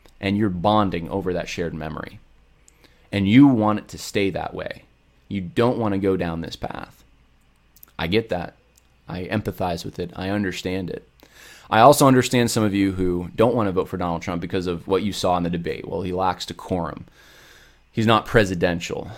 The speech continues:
Um, his, his morality, his moral compass is skewed. Uh, you know, on, on s-, issues of sexuality, he bends and he caves." Yeah, that's, that's a, that's been a Trojan horse now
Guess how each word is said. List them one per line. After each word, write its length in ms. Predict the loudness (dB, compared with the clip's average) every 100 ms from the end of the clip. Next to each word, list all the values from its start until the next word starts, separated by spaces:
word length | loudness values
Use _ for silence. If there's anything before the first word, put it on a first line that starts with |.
| -14
Um, 440 | -8 -6 -6 -8 -10 -16 -6
his, 280 | -4 -2 -4 -8
his 360 | -8 -6 -4 0
morality, 640 | 4 6 8 6 2 -2
his 140 | -2
moral 220 | 4 4
compass 400 | 4 0 -2 -4
is 120 | -8 -8
skewed. 520 | -6 -4 -4 -6 -14 -20 -20 -20 -20 -20 -8
Uh, 420 | -4 -2 -2 -2 -6 -10
you 140 | -8
know, 140 | -4 -4
on, 240 | -4 -4
on 280 | -6 -6 -6
s-, 240 | -8 -12 -14 -14 -6
issues 320 | 0 2 2 0
of 80 |
sexuality, 760 | 2 0 0 0 2 2 0 -4
he 140 | -6
bends 420 | -6 -4 -2 -4 -4
and 100 | -6
he 80 |
caves." 380 | -4 -4 -4 0
Yeah, 220 | 4 4
that's, 220 | 4 2 4
that's 260 | 4 4
a, 60 | 0
that's 320 | -2 -2 -2
been 120 | -2
a 60 | -4
Trojan 460 | -2 0 0 -2
horse 380 | -2 -2 -2 -4
now 280 | -6 -6 -8